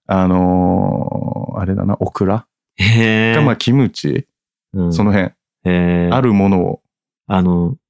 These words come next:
Speaker 2: ちりめんじゃこ入れたらめっちゃ美味しいですよ。
Speaker 1: 納豆に？
Speaker 2: うん。俺、おかんがよく、おかんっていうか、実家でおかんがよく。
Speaker 1: 確かにやったこ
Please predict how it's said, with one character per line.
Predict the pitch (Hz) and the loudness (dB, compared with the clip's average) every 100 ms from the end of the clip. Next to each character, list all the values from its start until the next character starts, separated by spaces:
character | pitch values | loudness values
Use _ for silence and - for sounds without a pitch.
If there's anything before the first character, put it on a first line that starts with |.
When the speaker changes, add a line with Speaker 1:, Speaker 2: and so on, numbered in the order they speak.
| - | -8
Speaker 2:
ち | - 127 | -2 0
り | 147 | 2
め | 147 | 2
ん | 143 | 2
じ | |
ゃ | 147 | 2
こ | 113 | 0
入 | |
れ | 87 | 0
た | 85 | 0
ら | 80 | -2
め | 78 | -2
っ | |
ち | - | -4
ゃ | |
美 | |
味 | 82 | -4
し | - | -6
い | |
で | 85 | -6
す | - | -2
よ。 | 95 | -4
Speaker 1:
納 | - | -2
豆 | 107 98 | -2 2
に？ | 87 92 135 | 2 0 -2
Speaker 2:
う | 98 | -2
ん。 | 87 82 95 _ _ | -2 -2 -10 _ _
俺、 | 101 90 | -4 0
お | 90 | 0
か | - 120 | 0 0
ん | 98 | 0
が | |
よ | 87 85 | 0 -2
く、 | 85 82 - _ _ _ - | -4 -4 -8 _ _ _ -12
お | |
か | 98 110 | -4 -2
ん | |
っ | |
て | 90 | -4
い | |
う | |
か、 | - | -6
実 | 87 - | -10 -6
家 | 92 | -2
で | 92 | 0
お | 95 | 0
か | 95 95 | -2 -2
ん | |
が | 82 | -2
よ | 82 | -6
く。 | |
Speaker 1:
確 | 87 - 98 | -12 -14 -12
か | 92 - - - | -12 -14 -20 -20
に | - | -20
や | - | -20
っ | _ | _
た | - | -20
こ | - | -20